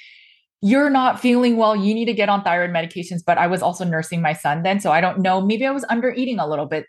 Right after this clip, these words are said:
during that time. I just don't know. But now that I'm not nursing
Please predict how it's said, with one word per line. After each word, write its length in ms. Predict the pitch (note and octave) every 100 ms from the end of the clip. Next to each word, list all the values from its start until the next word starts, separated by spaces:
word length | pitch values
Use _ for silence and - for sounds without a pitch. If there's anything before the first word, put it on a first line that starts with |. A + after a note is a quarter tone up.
| -
during 220 | F3 E3+
that 120 | D#3+
time. 160 | D#3+ E3+
I 100 | F#3
just 180 | F#3+ F#3+
don't 220 | F#3 E3 D#3+
know. 260 | D3 A3
But 300 | G3+ F#3+ F3+ - _ _
now 220 | F#3 F#3 F#3
that 160 | G3
I'm 120 | F#3
not 220 | F#3 E3+ F#3+
nursing 320 | D4+ -